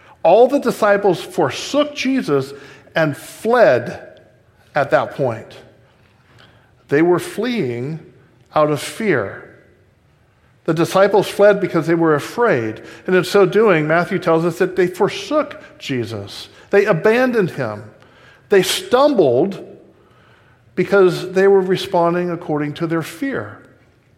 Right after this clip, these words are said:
Fear, brothers and sisters, is never a righteous motivation to flee. A second principle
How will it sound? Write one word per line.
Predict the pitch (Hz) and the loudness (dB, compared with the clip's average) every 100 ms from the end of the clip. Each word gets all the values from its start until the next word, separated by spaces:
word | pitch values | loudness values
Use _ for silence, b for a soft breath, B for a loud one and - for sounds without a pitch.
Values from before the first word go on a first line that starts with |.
| _ _ _ _ _ _ _ _ _ _ B B B | _ _ _ _ _ _ _ _ _ _ B B B
Fear, | - - 226 262 254 | -18 -10 -6 -4 -4
brothers | 202 156 139 123 123 | -2 0 2 0 -4
and | 107 | -10
sisters, | - 110 - 113 107 - b b b b | -10 -10 -10 -12 -12 -18 b b b b
is | 156 127 | -4 -4
never | 151 170 175 170 175 | -2 0 2 0 -2
a | 143 | -4
righteous | 139 143 143 139 147 | 0 -2 -2 -8 -6
motivation | 131 131 123 - 117 | -4 -2 -4 -6 -10
to | 120 | -12
flee. | - 123 104 104 - _ _ _ _ _ _ _ _ _ b b b b b b b b b b b b _ - | -12 -10 -12 -16 -20 _ _ _ _ _ _ _ _ _ b b b b b b b b b b b b _ -6
A | 175 | -4
second | - - 220 220 165 | -2 -2 -2 -2 -4
principle | 170 131 127 123 120 110 | -4 -6 -8 -4 -4 -4